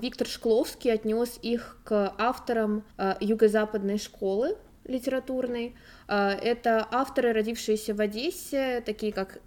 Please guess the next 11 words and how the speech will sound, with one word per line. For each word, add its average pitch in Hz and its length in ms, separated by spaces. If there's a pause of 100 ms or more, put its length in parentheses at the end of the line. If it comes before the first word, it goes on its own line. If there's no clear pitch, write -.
Ильф 214 200
Петров, - 300
как 381 140
мы 294 120
уже 269 120
сказали, 220 480
Бабель, 262 480
Алёша, 214 440
Катаев 226 500 (360)
и 214 100
Багрицкий. 208 920